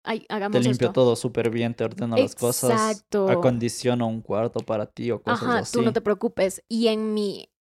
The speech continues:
Speaker 1: en, en lo que puedo hacer, no es como que tengo un hotel cinco estrellas acá en la casa, pero trato de darles lo mejor que puedo y que la
Speaker 2: Ujú.
Speaker 1: intención se sienta. Y yo creo que cuando ese tipo de cosas no está ahí,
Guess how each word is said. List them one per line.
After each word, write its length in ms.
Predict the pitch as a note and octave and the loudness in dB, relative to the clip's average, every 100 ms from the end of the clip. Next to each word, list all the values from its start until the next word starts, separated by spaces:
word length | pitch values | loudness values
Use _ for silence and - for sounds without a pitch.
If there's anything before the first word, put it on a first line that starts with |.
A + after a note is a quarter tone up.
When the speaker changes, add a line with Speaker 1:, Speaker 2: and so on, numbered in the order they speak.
| _ | _
Speaker 1:
en, 180 | A#3+ B3+ - | -2 -2 0
en 140 | B3 | 2
lo 120 | A#3 | 2
que 100 | - G3 | 2 2
puedo 260 | A3 A#3 | 4 4
hacer, 460 | G#3 - A3 A#3+ G3+ | 2 0 0 2 2
no 120 | G3+ | -2
es 80 | G3+ | -4
como 180 | A#3 A3 | -4 -4
que 80 | G3+ | -6
tengo 220 | G#3 G#3 | -6 -4
un 120 | G#3 G#3 | -2 -4
hotel 340 | G3 G3+ G#3 | -2 -2 -2
cinco 300 | G#3+ G#3 G3 | -2 -2 -2
estrellas 500 | G3+ G3+ G3+ G3 G3 | -2 -2 0 0 -2
acá 160 | G3+ G3 | -4 -4
en 80 | |
la 100 | G3 F3 | -4 -4
casa, 600 | F3+ F3 - A#3+ A#3+ _ | -2 -2 0 2 2 _
pero 340 | A3 G#3+ G3 F#3+ | 0 2 0 -2
trato 460 | G3 F#3+ F#3+ A3 | -4 -4 -2 0
de 140 | G3 F#3 | 0 0
darles 640 | F#3 F3+ G3+ G3 G3 F#3 _ _ _ | 0 0 0 -2 -2 -6 _ _ _
lo 260 | G3+ G#3+ G#3 | -4 0 0
mejor 400 | F#3 - G#3+ G#3 | -2 -4 -4 -2
que 120 | F#3 | -4
puedo 560 | F3 F#3+ G#3 F#3+ D3+ A2+ | -4 0 2 2 0 -6
y 120 | - G3 | -10 -6
que 120 | G3+ | -4
la 60 | F#3+ | -2
Speaker 2:
Ujú. 80 | |
Speaker 1:
intención 540 | F3+ F#3 F#3+ - G#3 G#3 | -4 -4 -4 -4 -4 -4
se 160 | G3+ | -6
sienta. 880 | F3 - F#3+ F#3+ A3 G3+ - G#2+ A2+ - _ _ _ | -6 -8 -6 -4 -4 -4 -4 -4 -4 -10 _ _ _
Y 160 | G#3 G3+ | -8 0
yo 140 | G#3+ | 2
creo 140 | G#3+ A3+ | 2 0
que 80 | A#3 | 0
cuando 240 | A3 G3 | -2 0
ese 180 | G3+ A3+ | -2 -4
tipo 220 | A3 G#3+ | -8 -2
de 120 | G#3+ | -2
cosas 540 | - F3 - A3+ A3 - | 0 -2 0 0 -2 -2
no 260 | G#3 G3+ G#3 | -4 -4 -4
está 340 | G#3+ - G#3 | -4 -4 -2
ahí, 480 | G3 F3+ F3+ C4+ | -2 -2 -4 -8